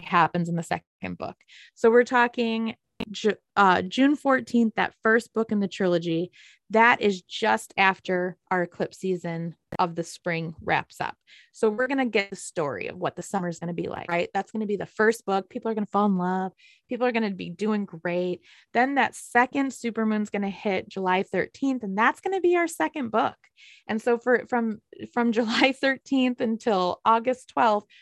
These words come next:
we're gonna get that whole second book trilogy. That's where I feel like the pulling apart at seams. I feel like things are gonna go wishy-washy. Your feelings are gonna get hurt. Craziness. Then August, it's gonna tie it up, <laughs> right?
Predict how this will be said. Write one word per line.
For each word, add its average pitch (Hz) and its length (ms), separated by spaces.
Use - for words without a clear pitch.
we're 269 100
gonna 285 140
get 254 160
that 220 220
whole 220 260
second 208 440
book 190 160
trilogy. 170 440
That's 214 280
where 247 120
I 226 120
feel 226 200
like 220 160
the 214 100
pulling 220 400
apart 220 340
at 214 140
seams. 208 460
I 208 120
feel 214 200
like 214 180
things 220 240
are 220 80
gonna 220 160
go 220 160
wishy-washy. 214 800
Your 208 180
feelings 208 500
are 214 80
gonna 208 160
get 202 240
hurt. 196 300
Craziness. 196 720
Then 220 200
August, 262 760
it's 247 140
gonna 285 220
tie 247 220
it 247 80
up, 254 200
<laughs> - 220
right? 285 260